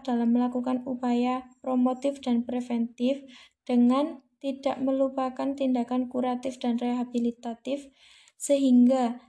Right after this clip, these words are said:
diharapkan masyarakat mampu mengenal, mengambil keputusan dalam pemeliharaan kesehatan. Proses pelaksanaan keperawatan komunitas.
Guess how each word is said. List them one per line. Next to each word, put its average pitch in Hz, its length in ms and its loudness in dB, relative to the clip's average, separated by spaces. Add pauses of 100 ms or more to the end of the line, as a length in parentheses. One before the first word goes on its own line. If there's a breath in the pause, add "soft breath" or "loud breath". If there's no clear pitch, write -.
(120)
diharapkan 254 720 0
masyarakat 269 640 -2
mampu 269 400 0
mengenal, 269 720 0 (380 soft breath)
mengambil 254 560 4
keputusan 254 720 -2
dalam 247 320 0
pemeliharaan 247 960 0
kesehatan. 226 800 -10 (960 soft breath)
Proses 294 480 2
pelaksanaan 294 800 -2
keperawatan 277 720 0
komunitas. 254 1040 -2